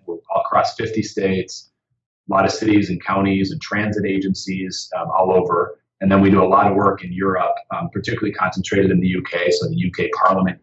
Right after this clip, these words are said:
uses our service, but so does the European Space Agency and, um, all kinds of different groups over there. So over a thousand, um, public sector organizations. We don't, we don't, uh, we have a lot of really big ones, but we also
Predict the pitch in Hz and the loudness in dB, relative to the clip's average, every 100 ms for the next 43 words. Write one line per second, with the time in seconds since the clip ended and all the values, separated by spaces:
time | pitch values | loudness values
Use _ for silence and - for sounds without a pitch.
0 | _ 98 90 95 - - 90 87 87 - | _ -4 -4 -2 -2 -2 -2 -2 -2 -4
1 | - - 95 92 - - 180 170 - 175 | -10 -6 -2 -2 -2 0 2 2 2 -2
2 | 165 - 180 - 180 175 170 - 180 170 | -4 0 2 2 2 2 0 0 0 2
3 | 85 - - _ _ _ - 90 - - | 2 0 -6 _ _ _ -6 -2 2 2
4 | - 92 87 85 90 87 92 92 - 92 | 2 2 0 0 -2 -6 -4 -4 -2 -2
5 | 90 82 78 78 - _ _ _ _ _ | 0 0 0 -2 -4 _ _ _ _ _
6 | - 107 120 143 151 131 - 107 113 113 | -2 2 4 6 6 4 4 4 4 2
7 | 110 107 104 - _ _ _ - 101 90 | 2 0 -4 -10 _ _ _ -8 -4 -2
8 | 82 - 104 101 - 95 - 104 98 95 | -2 -2 -2 -2 -2 -2 0 0 2 -2
9 | - - - 90 - 98 101 110 92 - | -2 -4 -4 -6 -2 0 2 2 0 -4
10 | _ _ 113 113 - 104 117 135 - - | _ _ -12 -10 -4 0 4 4 2 2
11 | 101 98 95 117 104 101 - - - 165 | 4 4 2 0 0 2 4 2 2 -2
12 | - - - - 190 - - - 98 113 | -2 -4 -6 -2 0 0 -4 -4 -2 -2
13 | - | -4